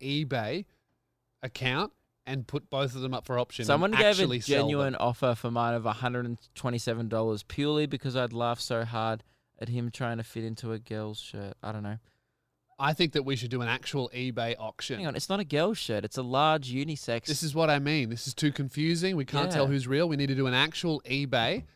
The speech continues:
Speaker 1: We'll set one up.
Speaker 2: Okay.
Speaker 1: We'll come back next Tuesday with the eBay link. We'll
Speaker 2: Yep.
Speaker 1: set up two,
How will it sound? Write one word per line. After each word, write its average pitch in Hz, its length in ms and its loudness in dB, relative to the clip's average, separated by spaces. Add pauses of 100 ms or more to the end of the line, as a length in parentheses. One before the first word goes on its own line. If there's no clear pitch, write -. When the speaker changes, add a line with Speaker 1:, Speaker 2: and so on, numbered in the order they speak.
(100)
Speaker 1:
We'll 131 120 -2
set 175 260 4
one 170 180 2
up. - 280 0 (240)
Speaker 2:
Okay. 143 120 2
Speaker 1:
We'll 135 120 4
come 160 160 6
back 151 180 2
next 143 360 0
Tuesday 143 680 2 (320)
with 135 220 0
the 131 320 2
eBay 127 240 4
link. 151 360 0 (240)
We'll 120 100 -4
Speaker 2:
Yep. 131 120 4
Speaker 1:
set 143 160 6
up 131 160 4
two, 202 400 6